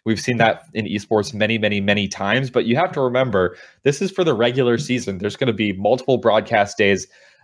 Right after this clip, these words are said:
every single week for many, many months in this studio, and it's, it's more of a studio than an arena. Uh, so four hundred fifty sounds okay.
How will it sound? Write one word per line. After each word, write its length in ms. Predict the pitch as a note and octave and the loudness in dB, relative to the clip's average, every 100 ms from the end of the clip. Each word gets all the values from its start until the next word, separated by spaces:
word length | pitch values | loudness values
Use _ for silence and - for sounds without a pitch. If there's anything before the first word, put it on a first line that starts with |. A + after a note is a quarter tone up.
| _ C3+ | _ 0
every 300 | D3 D3+ D3+ | 0 0 -2
single 320 | D#3 C#3+ B2 | -2 -2 0
week 260 | A2+ A2 | 0 0
for 200 | - G#2+ | -4 -10
many, 340 | G2+ A#2+ D3+ D3+ | -4 0 0 0
many 220 | D3 D3 | 0 0
months 420 | A#2 G#2 G2 - - _ _ | 0 -2 -2 -10 -20 _ _
in 240 | C3+ D3 C#3 | -2 0 0
this 180 | C3 | -4
studio, 540 | - C3 C#3+ A2 F#2+ G2+ | -4 -2 0 2 4 2
and 80 | G#2 | 0
it's, 180 | - | -6
it's 140 | A#2+ C3+ | -12 -2
more 100 | E3+ | 0
of 80 | C3+ | 0
a 60 | |
studio 440 | A#2+ - C#3+ A#2 G2+ | -2 -2 2 2 2
than 120 | F#2+ | 0
an 60 | F2+ | -4
arena. 440 | G2+ G#2 F2 F2 _ _ _ F#2 | -4 -4 -4 -6 _ _ _ 0
Uh, 180 | G2 | 2
so 160 | G2 A#2+ | 2 0
four 200 | A#2 G3+ | 2 0
hundred 140 | C4+ C4+ | 0 -2
fifty 200 | B3 G3 | -2 0
sounds 240 | E3 C#3+ | 0 2
okay. 540 | G#2 - E3+ E4 - | 0 0 -2 -2 -6